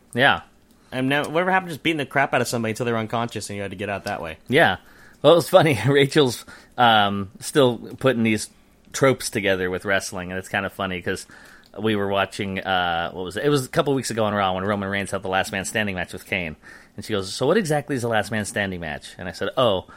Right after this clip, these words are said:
Speaker 1: uh, you beat your opponent down until he can't get up and he can't answer a ten count." She's like, "So basically it's an ambulance match, but without the ambulance." And I was like, "Yeah, it's an ambulance match. It's a street fight. <laughs> It's a no D Q match. It's a, you know, Chicago brawl. It's a backlot brawl.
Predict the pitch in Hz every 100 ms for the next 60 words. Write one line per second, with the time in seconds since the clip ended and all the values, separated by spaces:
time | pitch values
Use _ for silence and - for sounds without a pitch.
0 | - _ - 95 90 92 92 95 95 98
1 | 92 85 92 90 - 90 90 - 78 82
2 | 90 87 - 82 82 90 80 - 73 98
3 | 87 78 - - 92 87 - 127 113 135
4 | - 123 117 110 107 107 92 98 90 87
5 | 78 - 80 69 - 80 82 85 95 92
6 | 90 80 69 - 95 90 85 _ - -
7 | - - - 226 190 208 196 190 190 -
8 | 170 170 170 170 135 143 - 147 151 -
9 | 147 139 135 139 127 117 - 175 143 135
10 | 131 135 135 - 135 131 127 127 127 123
11 | - - - - - - 120 139 131 123
12 | 120 120 117 - 131 131 127 127 117 123
13 | 120 120 117 113 113 - - - 117 110
14 | 110 120 - 120 113 110 117 113 110 110